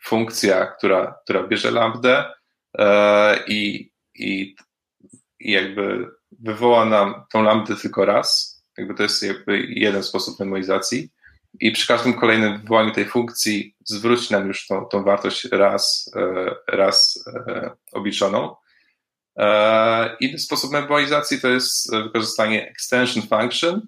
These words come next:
e, implementując funkcję memoiz,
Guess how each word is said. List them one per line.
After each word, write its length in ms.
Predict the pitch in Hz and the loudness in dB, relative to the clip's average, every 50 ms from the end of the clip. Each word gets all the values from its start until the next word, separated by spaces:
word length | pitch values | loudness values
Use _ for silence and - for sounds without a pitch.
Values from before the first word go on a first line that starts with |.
| - _ _ _ _ _ _ _ _ _ _ - | -14 _ _ _ _ _ _ _ _ _ _ -2
e, 640 | 117 113 113 113 113 113 117 117 117 120 120 117 117 - _ _ _ _ _ _ _ _ _ _ _ _ _ - 98 98 - - - _ _ _ _ _ 127 120 - - - _ _ _ _ | 2 2 4 4 4 4 4 4 4 4 2 0 -6 -12 _ _ _ _ _ _ _ _ _ _ _ _ _ -20 -20 -20 -20 -20 -20 _ _ _ _ _ -20 -18 -18 -20 -20 _ _ _ _
implementując 760 | - 107 - 120 117 113 117 120 117 117 - - - - - - | -10 -4 0 0 0 2 2 2 2 2 0 -2 -2 -4 -2 -4
funkcję 320 | - 113 117 - 123 110 | -6 -6 -2 0 0 2
memoiz, 720 | 113 120 120 123 131 135 143 156 165 156 - - - - | 4 2 4 4 4 2 2 0 -4 -4 -2 -2 -2 -4